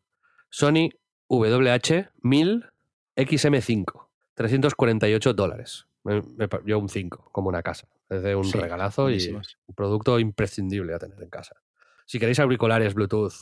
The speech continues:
Speaker 1: con la mejor calidad de audio y mayor cancelación de sonido,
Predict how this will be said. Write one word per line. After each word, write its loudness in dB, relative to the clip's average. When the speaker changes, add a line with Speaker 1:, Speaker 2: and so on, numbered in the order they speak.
Speaker 1:
con -4
la -2
mejor -2
calidad 0
de 0
audio -2
y -6
mayor -4
cancelación -6
de -6
sonido, -4